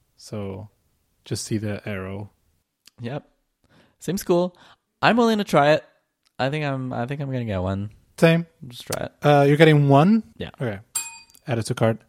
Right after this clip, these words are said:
Speaker 1: I'll, I'll, I'll buy, I'll buy the, the four pack.
Speaker 2: Oh, really? Nice.
Speaker 1: Yeah. Uh, and I guess I'll, I'll, I, I'm thinking, of course, I'll buy also a key ring and put it on my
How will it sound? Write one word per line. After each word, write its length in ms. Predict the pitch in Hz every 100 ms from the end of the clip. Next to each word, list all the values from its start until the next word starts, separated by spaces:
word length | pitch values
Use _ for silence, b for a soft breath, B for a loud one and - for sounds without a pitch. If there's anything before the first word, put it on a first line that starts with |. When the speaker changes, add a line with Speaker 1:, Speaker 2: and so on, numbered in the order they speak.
| b b
Speaker 1:
I'll, 180 | 135 143
I'll, 260 | 151 156 156
I'll 140 | 175
buy, 260 | 170 175 175
I'll 180 | 151 160
buy 180 | 170
the, 180 | 160 143
the 120 | 127
four 200 | 120 123
pack. 300 | 113 98 - - _ _ - 135
Speaker 2:
Oh, 140 | 135
really? 280 | 135 120 98
Nice. 480 | 107 110 98 - _ -
Speaker 1:
Yeah. 240 | 151 147 - _ _ _ -
Uh, 460 | 147 147 139 135 135
and 160 | 147 143
I 100 | 143
guess 220 | 143 -
I'll, 160 | 135 131
I'll, 340 | 135 131 123 b b b -
I, 160 | 143 139
I'm 100 | 165
thinking, 400 | 190 175 165 139
of 180 | 151 -
course, 180 | 131 -
I'll 140 | 135
buy 200 | 131 131
also 240 | 127 120 113
a 40 |
key 260 | - - 131
ring 420 | 131 143 165 170
and 160 | 127 117
put 140 | 120
it 80 | 113
on 80 | 110
my 100 | 104